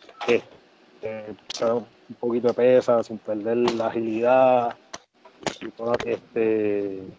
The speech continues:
y entonces fue como que después vieron, "Espérate, vamos a empezar a usarlo", empezaron a usarme como,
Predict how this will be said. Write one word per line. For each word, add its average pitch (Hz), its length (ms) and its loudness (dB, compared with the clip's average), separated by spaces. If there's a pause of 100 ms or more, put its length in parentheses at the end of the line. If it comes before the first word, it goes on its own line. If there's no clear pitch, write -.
(540)
y 113 220 -8
entonces 123 440 2
fue - 280 -2
como 139 300 -2
que 117 480 2 (360)
después - 240 -4
vieron, 131 180 2
"Espérate, 127 320 0
vamos 113 260 -4
a - 100 0
empezar - 260 -4
a 127 40 0
usarlo", 131 360 0
empezaron 107 340 -4
a - 20 -2
usarme 117 420 -2
como, 110 440 -10